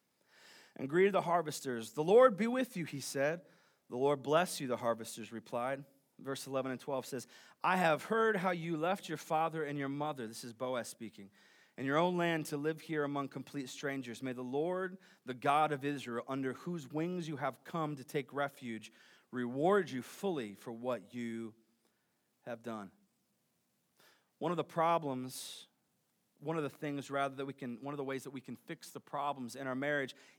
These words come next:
even before we have them, you ready? Is to do this. Make sure that you marry a godly man. Make sure that you marry a godly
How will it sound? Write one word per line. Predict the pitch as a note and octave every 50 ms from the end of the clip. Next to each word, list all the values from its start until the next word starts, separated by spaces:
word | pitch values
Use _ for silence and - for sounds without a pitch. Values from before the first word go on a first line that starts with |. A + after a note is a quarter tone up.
| _ -
even | D#3 F3 F#3+ G3 F3 F3+ F3
before | D3+ D#3 - - - D#3+ D#3+ E3 E3 D#3+
we | D3 C#3 C3 B2+ B2 A#2
have | A2 B2+ C#3+ D#3 D#3+ D#3
them, | F#3+ G#3+ A3+ A#3+ A3 - _ _ _ _ _ _ _ _ _ _ _ _ _ _ _ _ _ _ _ - _ _
you | - A2+ A#2
ready? | C3 D#3 F#3+ G#3+ G#3 - _ _ _ _ _ _ _ _ _ _ _ _ _ _ _ _ _ -
Is | B2+ B2 A#2
to | C3
do | C3+ C#3
this. | C3 C3 B2+ A2 - - - - - _ _ _ _ _ _ _ _ _ _ _ -
Make | - C#3 F#3 G3+ G3+
sure | - - - C4 B3+ A#3+
that | A3 A3+ - -
you | A3 G#3+
marry | G3 F#3+ F#3 G3 A3 B3 B3 F#3+ C3+ A#2 G#2+ G#2+ A#2 A2+ - _ _ _ _ _ _ _ _ _ _ _ _ _ _ _ _ _ _ _ _ _ -
a | C3+
godly | B2 A2 - D3+ D3 D3 D3 C#3+ C3+ C3+ C#3+ C#3+ C#3+ C#3 C3 _ _ -
man. | B2+ B2 B2+ C#3 C3+ B2+ A2+ G#2 F#2 F2 - _ _ _ _ _ _ _ _ _ _ _ _ _ _ _ _ _ _ _ _ _ _ _ _ _ _ _ _ _ _ _ _ _ _ _
Make | - C3+ D3+ F3 F3 -
sure | - - G3+ G3+
that | G3 G3 - -
you | F3+ F3+
marry | F3 F3 F3 F#3+ G#3 A#3 A#3 F#3 C#3 B2+ B2 B2+ C#3 - _ _ _ _ _ _ _ _ _ _ _ _ _ _ _ -
a | D#3 D3+
godly | C#3 B2 A2+ - E3+ E3+ D#3+ E3 D#3+ D#3 C#3+ D3+ D3 C#3+ C#3 C3+